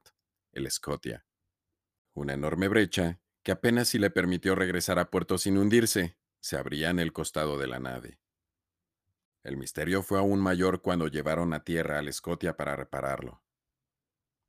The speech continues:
El agujero era un triángulo perfecto, como si lo hubiera perforado una máquina.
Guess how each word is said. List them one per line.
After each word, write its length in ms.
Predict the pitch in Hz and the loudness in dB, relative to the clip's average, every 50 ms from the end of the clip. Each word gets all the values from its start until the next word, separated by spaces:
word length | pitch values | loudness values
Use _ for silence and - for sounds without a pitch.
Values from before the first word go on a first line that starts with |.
| _ _ _ _ | _ _ _ _
El 120 | 80 78 73 | -4 -2 -2
agujero 480 | 73 69 - 87 85 87 90 98 104 | -2 -2 -2 0 2 4 4 4 4
era 120 | 104 101 101 | 4 4 4
un 120 | 101 95 | 2 2
triángulo 520 | - 101 101 98 101 104 113 104 98 87 | 4 4 4 4 4 4 4 4 4 4
perfecto, 680 | - 90 80 - - - 110 98 - _ 104 92 80 - _ _ _ _ _ _ _ _ _ | 2 0 -2 0 0 0 0 0 0 _ -4 -4 -4 -4 _ _ _ _ _ _ _ _ _
como 240 | _ 98 90 87 87 | _ 0 0 2 2
si 160 | - - 92 | 0 0 0
lo 120 | 90 90 87 | 2 2 4
hubiera 300 | 87 104 110 113 113 - | 4 4 2 2 2 2
perforado 520 | - - - - 98 85 85 87 85 82 | 0 0 2 2 4 4 6 4 4 2
una 220 | 82 80 78 76 | 0 0 0 -2
máquina. 520 | 76 76 73 71 - - 67 62 58 - | 0 -2 -2 -4 -6 -10 -14 -14 -14 -18